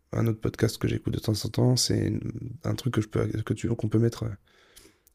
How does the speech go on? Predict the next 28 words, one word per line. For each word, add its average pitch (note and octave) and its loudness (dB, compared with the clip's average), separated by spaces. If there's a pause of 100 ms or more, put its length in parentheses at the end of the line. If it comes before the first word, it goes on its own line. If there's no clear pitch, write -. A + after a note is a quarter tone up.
sur A2+ -2
beaucoup A#2 4
de - -6
choses A#2+ 2
dans A2 8
notre A#2 4
vie. A#2+ 4
En B2 4
fait, A#2+ 0
c'est - 2
au A#2+ 6
niveau A2+ 6
des A2 4
leviers. A2+ 8
Donc A#2+ 4
ça, A#2 4
je G#2+ 2
le A2 2
récupère A2+ 2
de G#2 2
Raptor, - 2 (140)
les G#2 0
podcasts A2 2
du G#2+ 2
Raptor, A#2+ 2
dix A#2+ 4
mille A2 2
pas. A#2 0